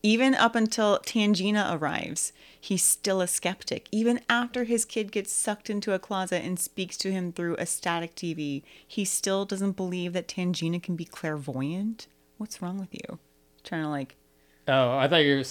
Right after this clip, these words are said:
Speaker 2: you were saying he was skeptical about the whole, like, haunting situation.
Speaker 1: No, he's skeptical, like, kind of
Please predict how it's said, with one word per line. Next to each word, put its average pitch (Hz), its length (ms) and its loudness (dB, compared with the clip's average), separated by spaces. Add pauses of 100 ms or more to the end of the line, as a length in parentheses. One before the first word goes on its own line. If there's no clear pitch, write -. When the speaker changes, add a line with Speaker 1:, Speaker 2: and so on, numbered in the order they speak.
Speaker 2:
you 139 280 -6
were 131 60 0
saying 127 220 -2
he 127 60 0
was 120 120 -2
skeptical 123 380 -4
about 113 220 -4
the - 80 -12
whole, 113 280 -2
like, 107 260 -8
haunting 120 480 -8
situation. 113 380 -8
Speaker 1:
No, 415 100 -2
he's 359 200 4
skeptical, 311 580 2
like, 226 260 2 (800)
kind 294 360 2
of 113 420 0